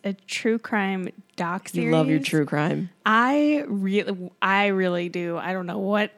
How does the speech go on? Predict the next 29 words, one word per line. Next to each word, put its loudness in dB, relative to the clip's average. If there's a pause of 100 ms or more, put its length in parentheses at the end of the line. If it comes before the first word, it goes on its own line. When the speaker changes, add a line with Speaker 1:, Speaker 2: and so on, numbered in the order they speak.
Speaker 1:
<clears throat> -8
is 0
going 0
on -4
with -6
me -4
lately, -2
but, 2
um, -2
it's -6
about 0
this -2
guy, 0 (240)
Robert 0
Durst. -2
He's -6
this -8
rich -6
dude 0 (180)
who 2
is -2
charged -2
with -4
murdering, -4
like, -6
three -8
different -10
people. -4
And -6